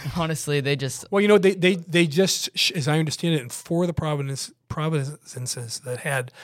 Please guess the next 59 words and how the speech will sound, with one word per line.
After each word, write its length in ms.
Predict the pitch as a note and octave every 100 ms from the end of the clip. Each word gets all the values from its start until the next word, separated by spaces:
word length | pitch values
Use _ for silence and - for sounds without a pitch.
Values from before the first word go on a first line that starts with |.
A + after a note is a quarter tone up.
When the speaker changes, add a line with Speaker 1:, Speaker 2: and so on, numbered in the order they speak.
| -
Speaker 2:
safe 240 | - D3
injection 380 | C#3 B2 C3+ D3
sites, 280 | B2 - A2
they 180 | - B2+
have, 220 | A#2+ A#2+ A#2
um, 380 | B2 A#2 A2+ A2 _ _ _
they've 220 | B2+ A2+ - -
gone 180 | C#3 A#2
back 220 | A#2 A2+
the 100 | B2
other 120 | G#2+
way 160 | A2+ B2
now. 140 | G#2+ -
They've 140 | -
gotten 180 | C3+ A#2
rid 140 | A#2
of 80 | B2
them. 100 | - - _ _ _
So 200 | - D3
it 100 | C3
ain't, 320 | B2 C3 - -
so 180 | D3 D3+
it's 140 | -
not 180 | C3 B2+
working. 300 | G#2+ - -
Speaker 1:
Yeah. 220 | B2+ B2 - -
So 200 | - C#3
as, 360 | C#3 C3+ - -
as 160 | D3
we 60 | D3
close 260 | D#3 C#3+ C3+
up, 120 | B2
is 120 | B2
there 120 | C#3
any 160 | C#3+ D3+
closing 380 | - C#3 C3 B2
statements 380 | - C3+ B2+
that 120 | B2 B2+
you'd 80 |
want 160 | B2 A2+
people 200 | B2+ A#2
to 100 | A#2
know 260 | A2+ A#2 A#2
about 280 | A2+ G#2+
the 80 | -
job 280 | G2 A2+ G#2
that 100 | A2
you're 120 | A#2+
doing, 320 | G2+ A2+ A2
about 180 | G#2+ G#2+
things 320 | - A2 G#2+
that 160 | - G2+
we 80 | A#2+
might 120 | A#2+
not 100 | A2+
have 100 | G#2
brought 220 | A2+ A2
up 180 | G#2 -
that, 280 | A2 G2